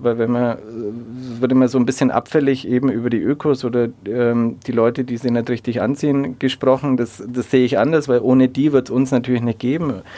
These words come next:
über das, was die entwickelt haben an Produktionsmöglichkeiten und, und, und. Aber wir waren quasi so von dieser jüngeren, ähm, Generation tatsächlich so ein bisschen Vorreiter in Deutschland und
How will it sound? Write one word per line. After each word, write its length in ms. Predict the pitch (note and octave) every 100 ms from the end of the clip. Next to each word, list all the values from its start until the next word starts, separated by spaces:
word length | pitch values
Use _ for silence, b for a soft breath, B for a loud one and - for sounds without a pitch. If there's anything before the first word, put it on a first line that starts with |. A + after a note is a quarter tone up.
| B B
über 120 | A#2+ A#2
das, 220 | A#2+ A#2
was 160 | A#2+
die 260 | - A#2+ A#2+
entwickelt 600 | A2+ A#2 - D3+ C3+ A#2+
haben 260 | B2 B2 A#2+
an 180 | A2+
Produktionsmöglichkeiten 1300 | A2+ A#2+ A#2 A2+ C3+ C3+ C3 A#2 A#2 A2+ - A2+ A#2+ A2+
und, 180 | A#2
und, 140 | A#2 G2
und. 240 | A#2+ C#3 B B B B -
Aber 200 | B2 B2+
wir 140 | D3
waren 160 | D3+ C#3+
quasi 340 | C3+ B2+ C3
so 160 | C3 C3
von 180 | C3 B2
dieser 280 | B2+ B2+
jüngeren, 720 | A#2 A#2 D3 F3+ E3 D3 D3 D#3 B B B B -
ähm, 480 | B2 A#2+ B2 A#2+ -
Generation 720 | B2 B2 B2 A#2+ - B2 B2
tatsächlich 680 | A#2+ A#2 A#2 A#2 C3+ C3 - -
so 140 | -
ein 80 | B2
bisschen 640 | B2 - A#2+ A#2 A2+ A2+ - - - - C3+ -
Vorreiter 600 | - A2+ A2 G#2+ G2 F#2+ G2
in 140 | G#2
Deutschland 560 | G2+ G2+ - G#2+ G#2 E2+
und 280 | A2 A2+